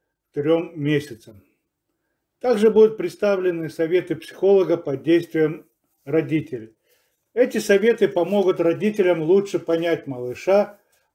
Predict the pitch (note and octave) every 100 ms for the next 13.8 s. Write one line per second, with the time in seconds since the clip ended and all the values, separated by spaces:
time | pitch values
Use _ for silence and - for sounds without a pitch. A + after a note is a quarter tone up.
0 | _ D#3+ - - G#3+ F#3 F3+ - F3+ F#3
1 | F3 - D3+ C#3 - G3 G3+ - E3+ F3+
2 | E3 D3 _ _ _ - A3+ A3+ - E3
3 | E3 C3 C#3+ C#3 F3 E3+ D3+ D3 D3+ D3
4 | C#3+ - - _ _ _ _ _ _ _
5 | _ _ _ _ _ _ _ _ _ _
6 | _ D3 D#3+ B3+ C4 A3 - A#3 F#3 D3+
7 | - A#2+ _ _ _ _ E3+ F3 G#3+ E3+
8 | F3+ D3+ F#3+ - A3+ G#3+ F3+ F3+ F3 D3
9 | D#3 D3 G#3+ G3+ - - - _ _ _
10 | _ _ F#3+ F#3+ F3 E3 E3 E3 D#3+ D3
11 | F3+ D#3+ D3 C3+ C#3 _ _ _ _ C3
12 | D3 C#3+ G3+ G#3+ F#3 - D3 C3+ C3+ F3+
13 | D#3 - C3 C3 - C3 A#2 G2+